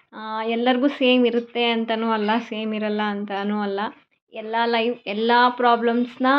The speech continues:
ದಾಟ್ಕೊಂಡು ಹೋಗೋದೇ ಅಲ್ವಾ ಲೈಫು. ಕೆಲವು ಹೆಣ್ಮಕ್ಳಿಗೆ ಮದ್ವೆಗ್ ಮುಂಚೆನೂ ಚೆನ್ನಾಗಿರ್ತಾರೆ, ಮದ್ವೆ ಆದ್ಮೇಲೂ ಚೆನ್ನಾಗಿರ್ತಾರೆ. And ಇನ್ನ ಕೆಲವು ಹೆಣ್ಮ-, ಹೆಣ್ಮಕ್ಳಿಗೆ ಮದ್ವೆಗ್ ಮುಂಚೆನೂ ಚೆನ್ನಾಗಿರಲ್ಲ ಲೈಫು, ಮದ್ವೆ ಆದ್ಮೇಲೂ ಚೆನ್ನಾಗಿರಲ್ಲ.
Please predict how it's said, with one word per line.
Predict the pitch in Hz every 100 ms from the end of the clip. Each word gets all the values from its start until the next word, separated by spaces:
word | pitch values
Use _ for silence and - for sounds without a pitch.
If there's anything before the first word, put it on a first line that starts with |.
| 196 - _ _ 202
ದಾಟ್ಕೊಂಡು | 214 220 226 - 262 262 269
ಹೋಗೋದೇ | 262 226 233 240
ಅಲ್ವಾ | 240 220 202
ಲೈಫು. | 196 196 202 220 254 - _ _ _ _ _ _ _ _ _ -
ಕೆಲವು | 285 294
ಹೆಣ್ಮಕ್ಳಿಗೆ | 294 269 262 262 269 262 254
ಮದ್ವೆಗ್ | 247 226 247 262
ಮುಂಚೆನೂ | 254 254 269
ಚೆನ್ನಾಗಿರ್ತಾರೆ, | 302 277 220 226 226 220 226 226
ಮದ್ವೆ | 220 214 214 254
ಆದ್ಮೇಲೂ | 247 247 262 277
ಚೆನ್ನಾಗಿರ್ತಾರೆ. | 294 240 226 226 220 226 220 220 - - - 254
And | 262 262 -
ಇನ್ನ | 277 349 359
ಕೆಲವು | 320 277
ಹೆಣ್ಮ-, | 254 247 247 233
ಹೆಣ್ಮಕ್ಳಿಗೆ | 254 254 247 240 240 247
ಮದ್ವೆಗ್ | 254 240 247 269
ಮುಂಚೆನೂ | 262 254 277 294
ಚೆನ್ನಾಗಿರಲ್ಲ | 294 240 233 226 226 220
ಲೈಫು, | 220 214 220 233
ಮದ್ವೆ | 226 220 214 247
ಆದ್ಮೇಲೂ | 240 240 254 262 277
ಚೆನ್ನಾಗಿರಲ್ಲ. | 262 220 220 226 226